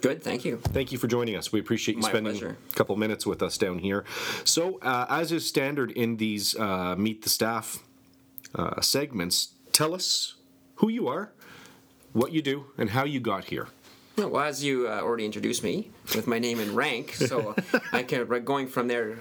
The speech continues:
Speaker 1: uh, I can start just with currently what I do is I look after the training curriculum for all our officers across the province, from new recruits to,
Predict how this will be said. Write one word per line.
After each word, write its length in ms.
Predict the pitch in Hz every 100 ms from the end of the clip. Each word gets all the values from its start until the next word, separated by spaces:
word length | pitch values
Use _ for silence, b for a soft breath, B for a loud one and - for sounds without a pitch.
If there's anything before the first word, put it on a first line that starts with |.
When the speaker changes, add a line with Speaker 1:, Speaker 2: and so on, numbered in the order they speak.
| -
Speaker 1:
uh, 280 | 107 104 82
I 80 | 113
can 120 | 107
start 360 | - 113 101
just 180 | 101 -
with 160 | 104 -
currently 320 | 156 190 123
what 160 | 107 98
I 80 |
do 160 | 101 104
is 80 | 107
I 60 |
look 180 | 107 104
after 320 | 101 98 113
the 160 | 98 90
training 300 | - 120 120
curriculum 420 | - 98 101 95
for 160 | - 90
all 120 | 90
our 100 | 87
officers 520 | 98 101 - 101 90
across 340 | 92 113 80 -
the 100 | -
province, 500 | 110 104 82 87 -
from 400 | 107 87 87 120
new 160 | 110
recruits 600 | 95 98 - 117 101 -
to, 400 | - 117 101 95